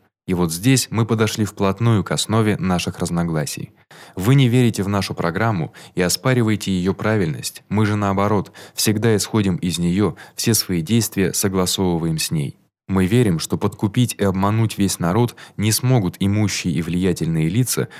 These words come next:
при свободе предвыборной агитации. Ибо мы их влиянию и золоту противопоставим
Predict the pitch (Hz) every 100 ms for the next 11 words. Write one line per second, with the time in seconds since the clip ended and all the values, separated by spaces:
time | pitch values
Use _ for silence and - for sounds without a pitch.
0 | - 95 90 90 87 117 120 101 101 87
1 | 95 90 87 - 87 87 87 76 - -
2 | - - _ _ - - 95 98 101 123
3 | - 90 90 95 101 107 98 85 90 85
4 | 117 98 92 - - 90 87 87 - 110
5 | 104